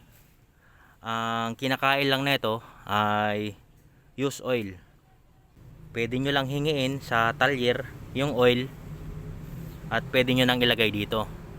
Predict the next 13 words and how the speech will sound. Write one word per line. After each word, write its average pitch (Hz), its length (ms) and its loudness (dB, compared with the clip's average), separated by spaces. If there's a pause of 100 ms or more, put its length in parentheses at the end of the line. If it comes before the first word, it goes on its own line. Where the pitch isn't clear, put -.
(200)
Makakaluto 113 960 2
na 123 80 4
kayo. 123 320 2 (1800)
Yan, 101 120 -8
at 123 200 -8
napakaganda 120 1300 2
ng 147 160 4
apoy 151 240 0
nito 156 240 2
para 117 320 4
din 120 320 2
shilane. 131 480 2 (880)
Kasi 117 480 2